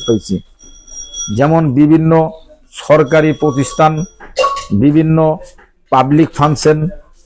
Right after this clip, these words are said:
বিভিন্ন অফিসার, যেমন সিলেটের ভিতরে যেমন ঘেসফিলের এক অফিসার, তার আমি কাজ করিয়ে দিলাম, আমাকে কাজ হয়ে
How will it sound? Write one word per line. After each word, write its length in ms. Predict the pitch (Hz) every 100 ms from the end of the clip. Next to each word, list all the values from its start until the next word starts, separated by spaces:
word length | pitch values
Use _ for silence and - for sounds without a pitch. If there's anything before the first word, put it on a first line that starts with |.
| - 101
বিভিন্ন 440 | 143 156 156 156
অফিসার, 460 | 156 151 143 156 160 - - - _ _ 113
যেমন 420 | 107 143 160 151
সিলেটের 520 | - 151 156 151 156
ভিতরে 440 | 156 151 160 160 - - _ _ 110
যেমন 440 | 117 147 156 143
ঘেসফিলের 680 | - 143 - - 160 160 147 139 - - - -
এক 240 | 139 139
অফিসার, 440 | 151 151 143 160 156
তার 280 | - 143 156
আমি 200 | 156 147
কাজ 260 | 147 -
করিয়ে 240 | - 147 143
দিলাম, 320 | 147 156 156 - - _ _ _ _
আমাকে 440 | 120 135 147 131 151
কাজ 260 | - 139
হয়ে 320 | 120 143 139